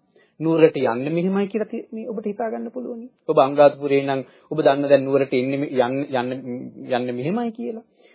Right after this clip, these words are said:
ඔබ වියලි කලාපයක නම් ඉන්නේ නුවර කියන්නේ, අ, සෞම්‍ය කලාපයක් කියලා ඔබට, ඔබට තේරෙනවා. දැන් මේ ඕන දෙයක් ඔබට හිතා ගන්න පුළුවන් නේ. ඔබේ ජීවිතයේ යම් අමිහිරි අත්දැකීමක් තියෙනවා නම් නුවර,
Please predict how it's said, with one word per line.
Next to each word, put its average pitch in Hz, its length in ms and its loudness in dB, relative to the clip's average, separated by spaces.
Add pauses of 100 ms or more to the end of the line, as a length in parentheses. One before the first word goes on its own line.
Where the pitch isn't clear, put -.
(160)
ඔබ 160 120 6 (320)
වියලි 170 460 6
කලාපයක 160 540 4
නම් 156 240 0
ඉන්නේ 151 280 -2
නුවර 139 280 4
කියන්නේ, 139 680 0 (200)
අ, 131 120 -4 (120)
සෞම්‍ය 135 480 2
කලාපයක් 131 540 2
කියලා 143 240 -2
ඔබට, 147 180 -2
ඔබට 160 260 -12
තේරෙනවා. 233 360 -8
දැන් 302 140 8
මේ 320 140 2 (160)
ඕන 302 280 2
දෙයක් 392 240 0
ඔබට 381 140 0
හිතා 143 180 4
ගන්න 101 160 -4
පුළුවන් 90 240 -12
නේ. - 140 -20 (300)
ඔබේ 208 240 6
ජීවිතයේ 190 520 4
යම් 175 200 4
අමිහිරි 175 400 2
අත්දැකීමක් 175 600 4
තියෙනවා 175 300 -2
නම් 160 180 -6
නුවර, 156 280 2